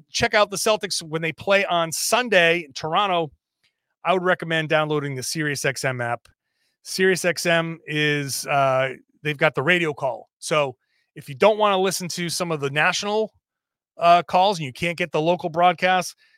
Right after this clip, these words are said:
listen to the S X M app, search Celtics. You get Grandy and Max, link, sync it up to your, your T V. Boom, you're, you're golden. So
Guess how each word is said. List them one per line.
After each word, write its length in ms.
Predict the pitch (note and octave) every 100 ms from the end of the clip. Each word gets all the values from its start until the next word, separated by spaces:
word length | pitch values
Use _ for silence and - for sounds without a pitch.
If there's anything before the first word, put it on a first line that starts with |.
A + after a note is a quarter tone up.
| _ _ A#2+ _ -
listen 380 | D3+ E3 F#3
to 140 | E3+ E3+
the 160 | D#3+
S 180 | E3+ E3
X 220 | F3 -
M 160 | F#3 F#3
app, 200 | F#3 -
search 280 | - D3+ -
Celtics. 540 | F#3 F#3 F#3+ F3+ - _ _ _ _ _ _ _ _ _ _
You 100 | C#3
get 160 | D3 - -
Grandy 320 | E3 F3 F3
and 80 | E3
Max, 440 | E3 E3+ E3 - -
link, 300 | C3+ F3 E3+
sync 260 | - G3 F#3
it 100 | F#3
up 120 | F3
to 120 | F#3
your, 320 | F3 F3 F3+
your 120 | D#3+ D#3+
T 220 | - G3+
V. 340 | A#3 A#3+ G#3+ _ _ _ _ -
Boom, 300 | F3+ E3 G2+ -
you're, 200 | C3 A#2+
you're 220 | B2 D3+ B2
golden. 440 | F#3+ G#3 G3 A2+ _ _ _ _
So 360 | - C#3+ B2